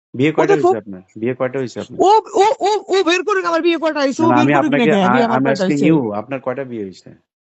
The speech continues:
Speaker 2: ও বলুক আমার কয়টা বিয়ে হয়েছে।
Speaker 1: আরে ও আপনার, ও কি আপনার
Speaker 2: ও বলুক।
Speaker 1: জামাই লাগে নাকি? ও কেমনে বললো? আপনি তো জানেন, আপনার বিয়ে হয়েছে কয়টা মনে নাই? একটু গোনেন, গোনেন,
Speaker 2: হ্যাঁ,
Speaker 1: একটা
Speaker 2: ও
Speaker 1: ক্যাল-,
Speaker 2: বলুক।
Speaker 1: ক্যালকুলেটর নেন।
Speaker 2: আমি শুনেন, আমি পা-, আমি ওর,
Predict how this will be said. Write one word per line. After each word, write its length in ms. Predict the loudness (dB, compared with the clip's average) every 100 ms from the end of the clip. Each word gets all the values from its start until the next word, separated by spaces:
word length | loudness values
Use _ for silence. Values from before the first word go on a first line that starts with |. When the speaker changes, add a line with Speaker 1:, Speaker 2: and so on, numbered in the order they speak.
| _ _ _ _ -14 0
Speaker 2:
ও 280 | 2 4
বলুক 280 | 2 0 -2
আমার 200 | -4 -4
কয়টা 220 | -4 -4
বিয়ে 160 | -4 -2
হয়েছে। 280 | -2 0 2
Speaker 1:
আরে 100 | 4
ও 160 | 4
আপনার, 260 | 4 2 -4
ও 120 | -4
কি 140 | -4 -8
আপনার 320 | -8 -10 -4
Speaker 2:
ও 220 | -2 0
বলুক। 20 |
Speaker 1:
জামাই 260 | 0 0 0
লাগে 220 | -4 -8
নাকি? 160 | -8 -4
ও 180 | -4
কেমনে 280 | -4 -6 -6
বললো? 220 | -4 -4
আপনি 260 | -6 -4 -6
তো 120 | -4
জানেন, 220 | -4 -4
আপনার 220 | -4 -6 -4
বিয়ে 140 | -4
হয়েছে 100 | -4
কয়টা 200 | -4 -4
মনে 240 | -4 -4
নাই? 200 | -4 -6 -8 _ _ _ _ _
একটু 120 | -4 0
গোনেন, 300 | 0 0 0
গোনেন, 260 | 0 2
Speaker 2:
হ্যাঁ, 120 | 2
Speaker 1:
একটা 100 | 2
Speaker 2:
ও 40 | 2
Speaker 1:
ক্যাল-, 180 | 2 2
Speaker 2:
বলুক। 80 |
Speaker 1:
ক্যালকুলেটর 460 | 0 0 0 -2 -2
নেন। 140 | -4
Speaker 2:
আমি 240 | -4 -4 -8
শুনেন, 260 | -8 -6
আমি 280 | -4 -4 -6
পা-, 280 | -4 -2 -2 -6 -6
আমি 280 | -4 -4 -4
ওর, 200 | -2 -2